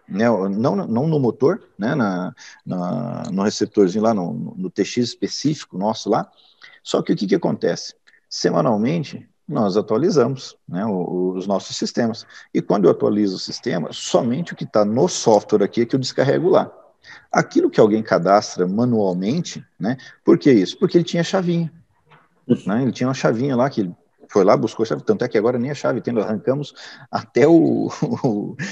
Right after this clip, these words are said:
o miolinho da chave lá. Eu não sei onde que ele conseguiu, po-, talvez em um outro, em um outro condomínio, ligava a chavinha, cadastrava um controle novo lá, a gente atualizava, o controlezinho do morador ia embora, puf. Né? E, inclusive,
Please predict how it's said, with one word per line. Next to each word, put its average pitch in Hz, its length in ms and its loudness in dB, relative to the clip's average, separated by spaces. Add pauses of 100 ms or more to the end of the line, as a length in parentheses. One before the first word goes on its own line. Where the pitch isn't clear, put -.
(180)
o 117 80 2
miolinho 123 400 8
da 139 100 6
chave 135 300 4
lá. 90 240 2
Eu 143 160 4
não 135 140 0
sei 107 180 6
onde 104 160 2
que 110 60 0
ele 101 80 0
conseguiu, 127 260 -4
po-, 98 140 -4
talvez 95 400 2
em 98 40 -2
um 92 140 -2
outro, 90 420 -2 (380)
em 98 80 -4
um 95 60 -2
outro 95 180 -4
condomínio, 151 360 0
ligava 110 260 6
a - 20 0
chavinha, 135 380 -2
cadastrava 107 580 2
um 107 80 -4
controle 107 580 2
novo 127 340 0
lá, 160 220 4 (220)
a 175 100 6
gente 127 220 2
atualizava, 143 760 2
o 120 80 -12
controlezinho 123 500 -2
do 117 80 0
morador 113 340 2
ia 143 100 0
embora, 135 300 -2 (100)
puf. - 320 -8 (880)
Né? 85 240 -10 (360)
E, - 240 4
inclusive, 143 520 0